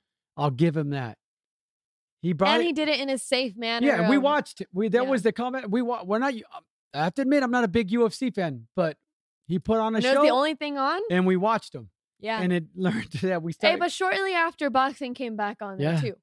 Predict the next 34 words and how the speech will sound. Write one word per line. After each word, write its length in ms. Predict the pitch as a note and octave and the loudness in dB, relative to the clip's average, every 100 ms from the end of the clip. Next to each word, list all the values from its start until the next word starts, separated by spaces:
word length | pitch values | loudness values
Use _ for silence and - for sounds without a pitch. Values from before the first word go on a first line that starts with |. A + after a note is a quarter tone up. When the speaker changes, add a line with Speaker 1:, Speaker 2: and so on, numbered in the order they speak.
| _ | _
Speaker 1:
Thanks 380 | D3+ D#3 D3 - | -2 0 -2 -4
to 80 | E3+ | -2
the 140 | E3+ | 0
old 180 | F3+ F3+ | 0 -2
man. 380 | G3+ G#3+ E3 B2+ _ _ _ _ _ _ _ | -2 0 -2 -6 _ _ _ _ _ _ _
Speaker 2:
Bob 160 | G3 G#3+ | -2 0
Arum, 340 | G3+ F3 F3 - - | -2 -4 -12 -12 0
Top 140 | E3 | 2
Speaker 1:
Yep. 100 | E3+ | 2
Speaker 2:
Rank. 280 | G3 - A3 _ | 0 -6 -14 _
Speaker 1:
Top 240 | C3+ D3+ | -6 -2
Rank 160 | F#3+ G#3 | 2 2
Speaker 2:
Top 80 | G#3 | 2
Rank 140 | E3+ | 2
Speaker 1:
brought 20 | F3+ | 2
Speaker 2:
was 100 | G#3+ | 0
Speaker 1:
it. 20 | |
Speaker 2:
the 40 | G#3 | 0
Speaker 1:
They 60 | |
were 80 | D3+ | 0
the 60 | C#3+ | 0
Speaker 2:
first 80 | - | 0
to 60 | |
Speaker 1:
first 80 | G3 | -2
Speaker 2:
come 60 | G#3 | 2
Speaker 1:
one 80 | G#3 | 2
Speaker 2:
back. 100 | G3+ | 4
Speaker 1:
to 40 | |
jump 200 | A3+ A3+ | 4 2
on 100 | A3+ | -2
the 60 | G3+ | -2
wagon 420 | A#3 C4 A#3+ G#3+ | -2 -2 -4 -4
and 160 | E3 B2+ | -6 -6
bam. 460 | G#3 B3+ F3 A2+ | -6 -4 -6 -8